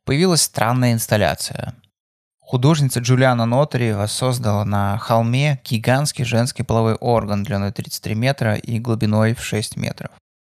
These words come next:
Художница работает с самой табуированной темой.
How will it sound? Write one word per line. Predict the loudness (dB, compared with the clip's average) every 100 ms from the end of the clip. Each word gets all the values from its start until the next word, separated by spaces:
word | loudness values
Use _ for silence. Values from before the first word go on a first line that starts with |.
| _ _ _ _
Художница | 0 2 2 0 2
работает | 2 2 0 -2
с | 0
самой | 2 0 -2
табуированной | -2 0 2 2 2 0 -2
темой. | -4 -6 -6 -8